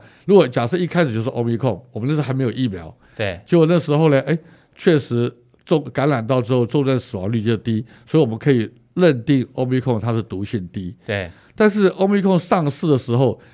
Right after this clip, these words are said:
Speaker 1: 已经在世界上有很多的国家，尤其在欧美这些国家都打了疫苗了，
Speaker 2: 嗯哼。
Speaker 1: 好多都打了疫苗了，所以呢，它的重症率低、死亡率低，到底是因为疫苗打了之后产生的结果，还是 Omicron 病毒本身的结果？好，那这个就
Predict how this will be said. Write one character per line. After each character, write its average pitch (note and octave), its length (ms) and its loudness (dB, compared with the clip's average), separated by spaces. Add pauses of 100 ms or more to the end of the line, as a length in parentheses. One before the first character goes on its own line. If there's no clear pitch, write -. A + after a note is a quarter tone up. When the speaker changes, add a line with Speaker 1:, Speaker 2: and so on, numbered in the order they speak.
(120)
Speaker 1:
已 A#2+ 100 -4
经 D3 160 0
在 D#3 140 2
世 D3+ 180 -6
界 D3 140 2
上 C#3 180 0
有 A#2 120 2
很 G#2 280 -6
多 D#3+ 140 0
的 D3 80 2
国 A2 160 -2
家， A2+ 260 0 (120)
尤 A#2+ 80 -2
其 B2 120 -2
在 C3 120 0
欧 C3+ 180 -2
美 A#2+ 140 0
这 G#2 100 -2
些 A2 80 2
国 G#2 180 -6
家 G#2 240 -2 (220)
都 D3+ 160 2
打 G2+ 160 -4
了 G2 100 -4
疫 A#2+ 160 -2
苗 F2 260 -8
了， E2+ 140 -14 (100)
Speaker 2:
嗯 A2+ 140 -8
哼。 A#2+ 220 -12
Speaker 1:
好 - 80 -4
多 E3 100 4
都 F3 120 2
打 A2 160 0
了 G#2+ 100 -2
疫 B2 100 -2
苗 F#2 220 -6
了， F2 100 -10 (380)
所 G3 220 6
以 F#3 40 10
呢， D3 160 6 (300)
它 F#3+ 180 0
的 E3 160 6
重 D#3 280 0
症 D3+ 180 2
率 C#3 160 2
低、 C3 240 0
死 B2 180 -6
亡 G2+ 140 -2
率 B2 100 2
低， A#2 300 -2 (240)
到 G#3 160 4
底 C3+ 80 2
是 F3 140 2
因 E3+ 40 6
为 D#3+ 160 0
疫 G#3 200 4
苗 B2 240 2
打 G2+ 240 -6
了 G#2+ 80 -4
之 B2+ 100 -2
后 D3+ 80 4
产 G2 180 -6
生 B2 140 -2
的 C3 80 2
结 B2 260 -2
果， B2 220 -2 (220)
还 C3 120 -2
是 C#3+ 100 -2
Omicron D3 420 -2
病 C3+ 160 -2
毒 G#2+ 100 -4
本 G2 140 -8
身 A2 100 -2
的 A2 80 0
结 F#2+ 220 -10
果？ F2 200 -10 (300)
好， F#2+ 280 -6
那 C3+ 100 -2
这 C#3+ 100 0
个 B2+ 80 2
就 B2+ 160 2